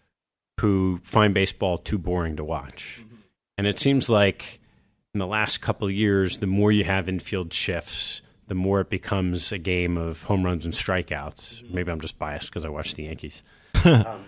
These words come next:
Speaker 2: No, you're right.
Speaker 1: but the, it, it seems like attendance is down, and the parallels in my world with, like, active and passive management are almost, like, uncanny. Mm-hmm. It's this paradox of skill that Michael Mauboussin talks about, that because both sides are getting better and better and better, there's just hard to differentiate.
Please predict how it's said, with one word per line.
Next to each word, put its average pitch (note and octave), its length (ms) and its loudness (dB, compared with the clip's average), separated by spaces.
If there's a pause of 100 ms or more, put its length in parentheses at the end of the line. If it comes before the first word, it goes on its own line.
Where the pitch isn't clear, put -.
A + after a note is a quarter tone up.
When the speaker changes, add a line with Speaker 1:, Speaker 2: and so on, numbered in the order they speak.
Speaker 2:
No, A#2 80 8
you're G#2 160 12
right. G#2+ 260 6
Speaker 1:
but C3 200 4
the, - 260 -6
it, D#3+ 240 -6
it E3 80 -4
seems F#3 180 4
like E3+ 120 2
attendance D3 460 2
is C3+ 120 -2
down, B2+ 680 4 (120)
and C#3 200 6
the C3 120 0
parallels A#2 840 4 (360)
in A2+ 120 -2
my C3 160 2
world F#2+ 380 2
with, F2 280 -6
like, F#2 160 -6
active F2+ 340 -4
and F2 120 -6
passive E2+ 360 -4
management F2 480 -4
are E2 60 -6
almost, F2+ 320 -6
like, D2 140 -12
uncanny. D#2+ 640 -8
Mm-hmm. - 300 -20 (220)
It's - 60 -8
this G2 120 -4
paradox F#2+ 560 2
of - 80 -4
skill F2+ 360 -2
that D#2+ 100 -8
Michael E2+ 260 -8
Mauboussin F2 340 -6
talks - 320 -10
about, C#2+ 260 -12
that - 120 -18
because - 560 -2 (200)
both F#2+ 200 -2
sides F2 420 0
are E2+ 60 -8
getting E2 280 -4
better E2+ 260 -4
and D#2+ 100 -6
better E2 180 -6
and E2 100 -8
better, F#2 320 2
there's D#2+ 200 -10
just E2 160 -10
hard E2 180 -6
to D2 80 -14
differentiate. D2+ 560 -18